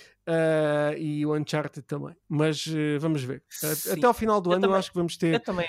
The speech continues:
Speaker 1: Ah, eu acho que ainda vai
Speaker 2: acreditava,
Speaker 1: sair
Speaker 2: se
Speaker 1: um
Speaker 2: calhar, em
Speaker 1: pacote de
Speaker 2: Spider-Man.
Speaker 1: jogos para, para o computador.
Speaker 2: Olha que se calhar Marvel Spider-Man
Speaker 1: Também
Speaker 2: também
Speaker 1: é
Speaker 2: era
Speaker 1: possível.
Speaker 2: capaz
Speaker 1: Eu
Speaker 2: de sair.
Speaker 1: acredito que vamos ter,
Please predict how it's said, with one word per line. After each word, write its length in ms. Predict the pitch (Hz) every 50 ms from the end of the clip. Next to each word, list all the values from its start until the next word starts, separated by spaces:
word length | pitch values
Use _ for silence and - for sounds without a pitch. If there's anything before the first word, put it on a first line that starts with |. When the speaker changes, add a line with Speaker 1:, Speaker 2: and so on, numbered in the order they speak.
| -
Speaker 1:
Ah, 140 | - 196 226 -
eu 160 | 202 196 220
acho 180 | 233 - 196
que 60 | - 226
ainda 100 | 202 196
vai 100 | 214 208
Speaker 2:
acreditava, 20 |
Speaker 1:
sair 140 | 202 - 220
Speaker 2:
se 40 | 208
Speaker 1:
um 40 |
Speaker 2:
calhar, 160 | 196 160 165 160
em 40 | 151
Speaker 1:
pacote 240 | - - 190 151 147
de 80 | 151
Speaker 2:
Spider-Man. 220 | 156 151 143 131 127
Speaker 1:
jogos 400 | 160 160 156 156 131 - - -
para, 340 | - 175 151 151 147 147
para 140 | 139 - 165
o 40 | 147
computador. 500 | - 160 151 - - 143 123 131 123 127 - _ _ _ _ _ _ _ _ _ _ _ _ _ _ -
Speaker 2:
Olha 120 | 185 185
que 60 | 175 -
se 80 | -
calhar 200 | - 156 147 147 143
Marvel 300 | 143 143 143 135 139 143
Spider-Man 480 | - - - 135 131 135 135 135 135
Speaker 1:
Também 20 | 139
Speaker 2:
também 220 | 214 190 180 160
Speaker 1:
é 40 | 143
Speaker 2:
era 100 | 131 135
Speaker 1:
possível. 160 | - - 139
Speaker 2:
capaz 180 | 127 147 - 190
Speaker 1:
Eu 60 | 208
Speaker 2:
de 20 | 262
sair. 80 | 294 -
Speaker 1:
acredito 220 | 302 311 311 285
que 60 | -
vamos 200 | 277 277 240 -
ter, 260 | - 254 254 220 -